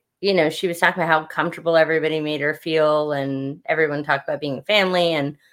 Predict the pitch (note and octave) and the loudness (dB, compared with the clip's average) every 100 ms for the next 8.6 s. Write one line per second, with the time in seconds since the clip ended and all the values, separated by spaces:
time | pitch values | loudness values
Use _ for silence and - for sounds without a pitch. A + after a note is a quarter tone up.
0 | _ _ E3+ D3 - F3+ E3+ F3+ E3 D#3+ | _ _ 0 0 4 4 4 2 2 2
1 | D#3 D3+ D3 - C3+ - D3+ D3 D3 D3+ | -2 -6 -2 2 2 0 -4 -2 -2 -4
2 | D3 D3 C#3+ - F3 D#3+ D#3 C#3 - D3 | -4 -4 -10 -4 -4 -2 -4 -4 0 0
3 | - C#3 C3 C3+ C#3 - C#3+ C3+ - - | 0 -2 0 2 2 0 -8 -8 -10 -2
4 | C#3 B2 - - - - C3 C3 B2+ C#3 | 0 0 -4 -10 -10 -10 -8 -6 -6 -6
5 | C3 - C3 B2+ D3 C#3+ C3+ C3 _ _ | -6 -4 -4 -6 -10 -10 -10 -10 _ _
6 | E3 E3 C#3+ D#3+ D#3+ E3 D#3 D3+ E3 F3 | 4 4 6 4 4 4 0 -2 4 4
7 | F#3 F#3 F3+ E3 D#3 F3+ - - E3+ D#3+ | 6 2 2 2 2 0 -6 -4 -2 -4
8 | - D#3+ D#3 D3+ D3+ C3 | -4 -6 -6 -2 -2 -2